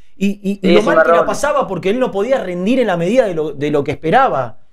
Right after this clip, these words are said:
Speaker 2: De
Speaker 1: Y,
Speaker 2: las
Speaker 1: y
Speaker 2: expectativas,
Speaker 1: las
Speaker 2: es lo que me pasó a
Speaker 1: expectativas,
Speaker 2: mí.
Speaker 1: claro. Del resto, no de él, quizá.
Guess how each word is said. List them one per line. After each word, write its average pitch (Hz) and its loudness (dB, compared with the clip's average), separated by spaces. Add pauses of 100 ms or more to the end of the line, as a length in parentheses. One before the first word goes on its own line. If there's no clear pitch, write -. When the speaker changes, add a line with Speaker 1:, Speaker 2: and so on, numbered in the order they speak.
(180)
Speaker 2:
De 151 -2
Speaker 1:
Y, - 4
Speaker 2:
las 165 4
Speaker 1:
y 196 4
Speaker 2:
expectativas, 180 4
Speaker 1:
las 156 2
Speaker 2:
es 247 4
lo 226 6
que 202 4
me 196 6
pasó 180 4
a - 6
Speaker 1:
expectativas, 208 4
Speaker 2:
mí. 262 2
Speaker 1:
claro. 202 0
Del 196 0
resto, 311 -2
no 330 2
de 190 0
él, 120 -10
quizá. 139 -2